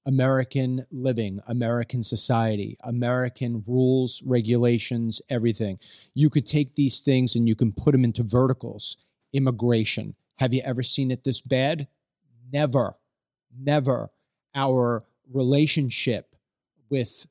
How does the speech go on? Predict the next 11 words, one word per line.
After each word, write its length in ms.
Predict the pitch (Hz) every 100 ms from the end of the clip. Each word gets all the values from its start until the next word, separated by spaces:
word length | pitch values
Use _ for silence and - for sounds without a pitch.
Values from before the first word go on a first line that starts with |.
| _ _ _ _ _ -
countries 480 | 165 160 - 120
around 320 | 123 123 123 120
the 60 |
world. 540 | 113 135 135 110 110 _ _ -
Have 140 | 127
you 180 | 135 131 135
ever 240 | 127 139
seen 360 | - - 139 147
it 140 | 165
so 200 | - -
dangerous? 840 | 127 107 131 139 135 180 185 -